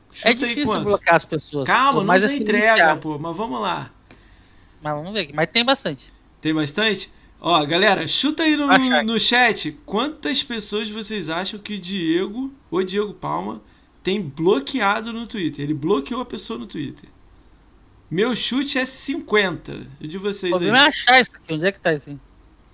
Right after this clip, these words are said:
Speaker 1: Você vai em Twitter, aí tem segurança lá, configurações. Cara, os números, Diego. Cinquenta e oito, vinte e três, setecentos e doze, sessenta e oito, trezentos.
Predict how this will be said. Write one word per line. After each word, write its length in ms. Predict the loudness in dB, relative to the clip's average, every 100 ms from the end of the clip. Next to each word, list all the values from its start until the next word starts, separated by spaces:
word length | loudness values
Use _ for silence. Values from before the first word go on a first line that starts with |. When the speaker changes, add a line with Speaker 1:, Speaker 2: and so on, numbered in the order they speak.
| -20 -20 _
Speaker 1:
Você 160 | -8 -4
vai 280 | -2 -2 -2
em 300 | -4 -6 -8
Twitter, 600 | -8 -6 -4 -4 -4 -2
aí 140 | -2
tem 580 | -2 -4 -4 -6 -8 -10
segurança 760 | -12 -12 -6 -6 -4 -6 -6 -8
lá, 140 | -10
configurações. 1080 | -10 -12 -8 -8 -8 -10 -10 -10 -12 -16 -20 _ -20 -20 _ _ -20 -20 -20 -20 _ -20 _ _ _ _ _ _ _ -20 -20 -20 -20 -20 -16
Cara, 180 | -8 -6
os 140 | -4
números, 340 | -4 -4 -4
Diego. 440 | 0 0 0 -4 -10
Cinquenta 540 | -6 -4 -2 -2 0
e 60 | 0
oito, 320 | 0 -4 -6
vinte 360 | -8 -8 -8 -10
e 40 |
três, 320 | -8 -8 -8
setecentos 720 | -6 -4 -4 -4 -4 -2 -4
e 40 | -8
doze, 380 | -6 -8 -10 -18
sessenta 580 | -8 -4 -4 -2 -4 -4
e 140 | -4
oito, 300 | -4 -6 -14 2
trezentos. 880 | 4 6 4 0 -2 -6 -8 -10